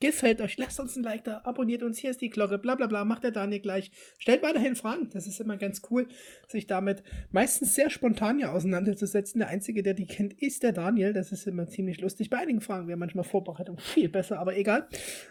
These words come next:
Ähm, es war schön mit euch. Ball geht natürlich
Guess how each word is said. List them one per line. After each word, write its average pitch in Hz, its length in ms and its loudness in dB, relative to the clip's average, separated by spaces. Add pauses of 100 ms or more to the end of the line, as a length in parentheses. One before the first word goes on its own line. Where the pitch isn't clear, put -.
(100)
Ähm, 240 540 6 (260)
es 196 200 -2
war 220 60 2
schön 214 260 2
mit 220 100 2
euch. 214 400 0 (300)
Ball 175 260 2
geht 226 220 2
natürlich 208 560 2